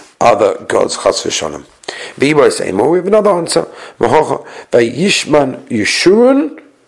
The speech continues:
again, they had so much good, v'yivot, they kicked kaviyachal the Rebbeinu Shalom. Okay, let's go back to a previous sugya. Omer Rav Shmuel ben Nachem, Omer Rav Yonasan, Menayin Shechazak Kodesh Baruch Hu B'Hoy L'Olam Moshe. How do we know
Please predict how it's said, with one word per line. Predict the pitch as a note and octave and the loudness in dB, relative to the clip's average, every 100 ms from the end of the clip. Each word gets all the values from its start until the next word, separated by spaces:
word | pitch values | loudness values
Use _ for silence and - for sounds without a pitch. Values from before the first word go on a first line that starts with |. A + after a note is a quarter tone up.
| _ _ | _ _
again, | - G2+ E3+ G#3 G3+ - | -6 2 4 4 0 -6
they | |
had | F#2 - | -6 -4
so | - D3+ | 2 2
much | D3 B2 - | 2 -2 2
good, | F#3 G#3 G3+ - - | 4 4 2 -6 -10
v'yivot, | - F2 B2+ E3+ D3+ D3 - - - | -8 -2 0 4 4 2 -6 -16 -6
they | F#2 | -6
kicked | - - - - | -2 0 0 -2
kaviyachal | G#2+ G#2 A2 G#2 G2+ | -4 0 2 2 -2
the | |
Rebbeinu | F#2 F2 F#2+ F#2 F2 | -2 -2 -2 -4 -6
Shalom. | - E2+ E2+ D#2 D#2 D2+ D2+ - - - - - _ | -6 -6 -4 -6 -8 -10 -14 -16 -14 -16 -18 -20 _
Okay, | A#2+ - - - - _ _ | 2 2 -2 -8 -20 _ _
let's | B2+ - | -2 0
go | A#2+ | 2
back | A#2 F3 E3+ - - - | 2 2 0 -10 -14 -4
to | C3+ C3 | 0 0
a | - | -2
previous | - C3 G#2+ G#2 - | -2 -2 0 -2 -2
sugya. | - D#2+ - | -4 -2 2
Omer | F#3+ E3 | 4 2
Rav | B2 | 0
Shmuel | - E3+ C#3 | 2 2 2
ben | B2 | 0
Nachem, | B2 D#3 | 0 0
Omer | B2 C3+ A2+ | 0 0 -2
Rav | |
Yonasan, | G#2+ D3+ C#3+ B2+ | 0 0 0 -2
Menayin | A2+ C3 D#3 | -2 0 -2
Shechazak | A#2+ - D3+ B2+ | -4 0 0 0
Kodesh | A#2+ G2+ | -2 -4
Baruch | - D#3+ | 2 2
Hu | C3 | 2
B'Hoy | G#2 A#2+ A#2 | 0 2 2
L'Olam | G#2+ | -2
Moshe. | F#2+ F#2+ - | -2 -4 -4
How | - E3+ | -2 0
do | D3+ | 0
we | |
know | C3 C#3+ A2+ | 0 -2 -2